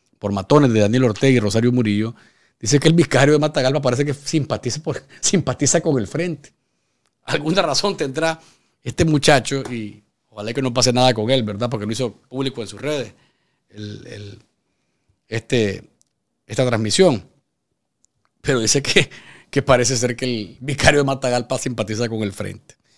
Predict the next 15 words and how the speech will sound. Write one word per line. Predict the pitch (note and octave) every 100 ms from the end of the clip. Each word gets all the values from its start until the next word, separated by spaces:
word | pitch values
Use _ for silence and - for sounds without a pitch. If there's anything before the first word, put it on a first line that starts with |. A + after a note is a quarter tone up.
| _ _ _
Y | D3
hoy | C#3+ E3
lo | G3 D#3
de | B2
los | A2
cirineos, | A2 G#2 A#2+ G#3 B2+
doña | F#2 F#2
Nica, | F#2+ _
la | _
tradición | - G2 F#2+ C3
de | D3+
los | D3+
cirineos | C#3 A2+ C3 D#3 D3
en | B2 A2+
Indirí. | A2 G#2+ D#3+ A3 -